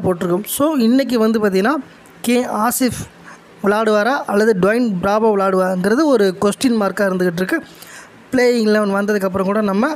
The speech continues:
ஆசிஃப் இல்லைன்னா டுவைன் பிராவோ மாற்றி வச்சுக்கலாம், சரியா? Team மூணில் எம் எஸ் தோனி,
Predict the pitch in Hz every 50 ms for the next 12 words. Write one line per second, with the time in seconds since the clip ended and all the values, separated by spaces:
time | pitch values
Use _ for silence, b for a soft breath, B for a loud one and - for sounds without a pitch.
0 | 302 - - 202 220 233 - 254 240 - - 190 190 214 285 302 262 202 175 185
1 | 208 214 226 220 202 202 196 190 185 208 269 294 269 247 202 196 220 214 208 185
2 | 175 - 180 185 175 185 - - - - 262 254 269 262 240 - - - - -
3 | - - - - - - - - - - - - - - - - 247 233 220 202
4 | 185 185 202 208 214 208 185 202 233 302 - - - - - - - - - 240
5 | 214 202 208 214 208 208 - - 196 185 185 208 262 285